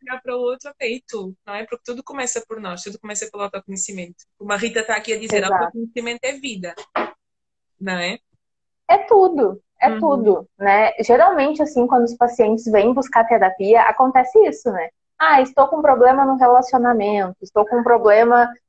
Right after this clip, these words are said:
Speaker 2: nem precisa ser amoroso, né? A gente pode falar,
Speaker 1: Uhum.
Speaker 2: ah, relações no geral também. E aí eu começo a trabalhar as questões dela, e aí ela, "Tá, mas, né, o meu problema é no relacionamento."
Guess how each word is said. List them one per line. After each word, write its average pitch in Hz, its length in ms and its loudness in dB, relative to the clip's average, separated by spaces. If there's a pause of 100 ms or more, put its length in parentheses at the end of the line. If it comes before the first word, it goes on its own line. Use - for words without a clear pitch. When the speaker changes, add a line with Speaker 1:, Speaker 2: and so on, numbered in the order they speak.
(160)
Speaker 2:
nem 302 200 2
precisa 381 380 2
ser 330 240 2
amoroso, 233 600 4
né? 175 140 -4
A 190 40 -2
gente 214 200 -10
pode 196 260 0
falar, 233 480 4
Speaker 1:
Uhum. 214 100 -6
Speaker 2:
ah, 190 240 -4 (240)
relações 233 600 2
no 285 160 -4
geral 233 460 2
também. 175 420 -2 (760)
E 311 80 2
aí 320 160 6
eu 330 100 4
começo 330 360 -2
a 311 40 -2
trabalhar 294 400 4
as 302 120 -2
questões 285 500 -2
dela, 269 360 4
e 220 80 2
aí 220 180 4
ela, 262 200 6
"Tá, 523 220 2
mas, 190 200 -6 (600)
né, 226 200 4
o 240 60 -2
meu 220 120 2
problema 247 680 4
é 269 240 4
no 381 180 4
relacionamento." 277 960 2